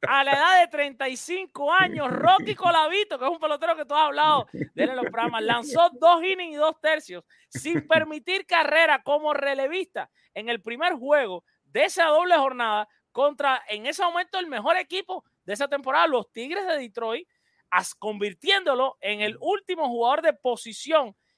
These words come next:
en ser premiado o en ser el ganador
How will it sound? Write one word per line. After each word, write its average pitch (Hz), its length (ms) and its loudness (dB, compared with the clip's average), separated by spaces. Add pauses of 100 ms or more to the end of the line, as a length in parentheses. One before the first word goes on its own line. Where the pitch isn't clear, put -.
(120)
en 226 240 2
ser 339 560 4
premiado 254 560 0
o 185 140 -2
en 175 120 -6
ser 285 240 0 (120)
el 202 160 -2
ganador 202 640 4